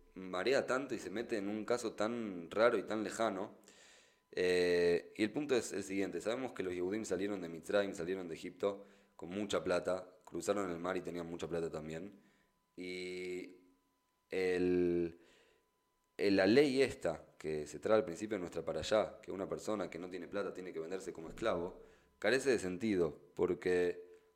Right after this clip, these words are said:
porque una persona se va a vender como esclavo si todos eran, la, el, el Talmud trae que tenían noventa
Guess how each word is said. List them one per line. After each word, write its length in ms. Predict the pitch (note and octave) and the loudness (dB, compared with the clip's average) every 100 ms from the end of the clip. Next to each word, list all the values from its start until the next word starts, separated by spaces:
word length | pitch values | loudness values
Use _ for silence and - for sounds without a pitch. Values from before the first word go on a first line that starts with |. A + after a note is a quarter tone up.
| _ _ | _ _
porque 220 | - F#2+ D3 | -6 -4 -2
una 100 | C3 | -2
persona 300 | G2 A#2+ G#2 | 0 0 0
se 100 | G#2 | 2
va 80 | |
a 40 | A2 | 2
vender 240 | G#2 A2 | 0 -4
como 180 | G#2+ F#2 | -4 -8
esclavo 680 | - - G#2 A#2 C#3 D3 - - _ _ _ _ _ | -8 0 4 4 2 -4 -12 -20 _ _ _ _ _
si 560 | - - F2+ F2 - - | -14 -8 -6 -6 -10 0
todos 320 | A2+ A2+ - | 2 2 0
eran, 360 | G#2+ F#2+ E2+ - - _ _ _ _ _ _ | -4 -4 -6 -12 -20 _ _ _ _ _ _
la, 140 | D#2 D2 | -12 -8
el, 120 | E2+ | -6
el 100 | E2 | -6
Talmud 320 | F2 G#2 G#2+ | -4 -4 -4
trae 220 | F#2+ G2 | 4 4
que 80 | E2+ | 4
tenían 340 | E2+ F#2 E2 | -2 -6 -8
noventa 640 | D#2+ F2+ G2+ G2 F#2 E2+ | -2 0 0 -2 0 0